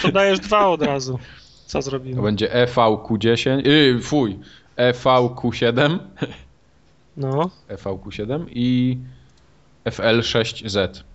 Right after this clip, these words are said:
Speaker 1: Powtórz, co?
Speaker 2: F L sześć Z. F jak
Speaker 1: Powiedz.
Speaker 2: Felix.
Speaker 1: No dobra. I to był kod na co?
Speaker 2: No, Burnout Paradise Ultimate Box.
Speaker 1: Mm,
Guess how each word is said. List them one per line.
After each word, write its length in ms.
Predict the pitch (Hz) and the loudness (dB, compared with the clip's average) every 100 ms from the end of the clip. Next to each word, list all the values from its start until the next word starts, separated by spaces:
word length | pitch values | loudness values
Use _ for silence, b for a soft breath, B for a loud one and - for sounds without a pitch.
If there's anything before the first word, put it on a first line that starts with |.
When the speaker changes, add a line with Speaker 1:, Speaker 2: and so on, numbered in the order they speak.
| - - _ _ _ - - | -20 -20 _ _ _ -20 -4
Speaker 1:
Powtórz, 400 | 190 165 - 135 | -2 -2 -8 -12
co? 200 | - 175 - _ _ _ | -4 -4 -4 _ _ _
Speaker 2:
F 160 | 131 127 | -4 -2
L 280 | 127 131 139 - - | 2 2 2 -4 -12
sześć 460 | - 110 113 - - | -2 0 -2 -8 -8
Z. 380 | 104 92 - - _ _ | -2 -2 -2 -20 _ _
F 80 | - | 0
jak 120 | 127 113 | 2 2
Speaker 1:
Powiedz. 120 | 139 | 2
Speaker 2:
Felix. 460 | 117 101 95 - - - _ _ b b b _ - | 0 0 -2 -8 -14 -18 _ _ b b b _ -6
Speaker 1:
No 140 | 143 | -4
dobra. 400 | 147 147 131 123 - - _ _ _ _ _ _ b b b | -2 -2 -4 -10 -12 -20 _ _ _ _ _ _ b b b
I 80 | 160 | -4
to 140 | 143 143 | -2 -2
był 160 | 147 | -4
kod 260 | - 156 - | -2 -2 0
na 120 | 156 | 0
co? 220 | - 220 - | 2 0 0
Speaker 2:
No, 120 | 107 98 | -4 0
Burnout 380 | 104 101 98 - | 0 0 -2 0
Paradise 500 | 104 98 95 92 98 | 0 2 0 0 -4
Ultimate 400 | 95 98 98 92 | -2 -2 -2 -2
Box. 380 | 92 - - - _ _ _ - - - _ - - _ - | -2 -2 -12 -12 _ _ _ -20 -20 -20 _ -20 -20 _ -6
Speaker 1:
Mm, 200 | 139 | -4